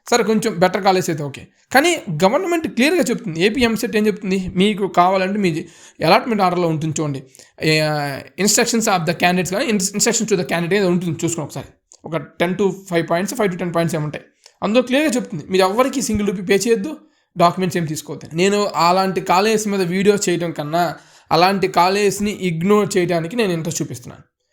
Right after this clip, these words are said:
నేను నెక్స్ట్ అకాడమిక్ ఇయర్ overall ఇండియాలో హండ్రెడ్ యూనివర్సిటీస్ని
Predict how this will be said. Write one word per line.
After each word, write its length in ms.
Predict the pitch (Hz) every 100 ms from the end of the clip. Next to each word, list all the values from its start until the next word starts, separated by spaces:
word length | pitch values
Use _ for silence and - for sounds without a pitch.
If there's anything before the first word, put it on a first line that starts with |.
| _ _ -
నేను 260 | 180 208 208
నెక్స్ట్ 260 | 190 196
అకాడమిక్ 460 | 202 175 190 180 180
ఇయర్ 180 | 175 170 - - _ - -
overall 420 | 160 190 190 208 202
ఇండియాలో 680 | 180 185 175 170 170 - - _ - 160
హండ్రెడ్ 500 | 185 214 208 202 165 - -
యూనివర్సిటీస్ని 800 | 170 190 180 165 151 190 277